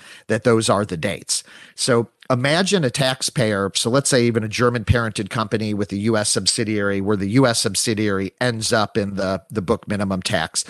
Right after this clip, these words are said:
The book minimum tax, important for listeners, I should have mentioned, is effective January first, twenty twenty-three. So this is effective in just a few months from the time of this recording.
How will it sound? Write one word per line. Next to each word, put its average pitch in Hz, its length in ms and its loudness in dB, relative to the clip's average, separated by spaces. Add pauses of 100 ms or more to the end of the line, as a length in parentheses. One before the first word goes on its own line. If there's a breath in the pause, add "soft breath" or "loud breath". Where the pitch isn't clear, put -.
(240 loud breath)
The 123 80 0
book 160 220 2
minimum 151 340 2
tax, 120 380 0
important 117 360 0
for 131 80 2
listeners, 110 400 0
I 107 60 0
should 110 200 0
have 107 80 -2
mentioned, 104 320 -4
is 101 120 -2
effective 107 420 0
January 117 640 4
first, 110 320 0
twenty 101 280 -4
twenty-three. 87 680 -6 (320 loud breath)
So 110 220 0
this 143 240 2
is 139 240 4
effective 113 580 0
in 95 120 0
just 120 220 0
a 104 60 0
few 143 180 4
months 120 240 2
from 98 140 -4
the 90 80 -6
time 113 240 -2
of 101 120 -4
this 107 200 -4
recording. 120 640 2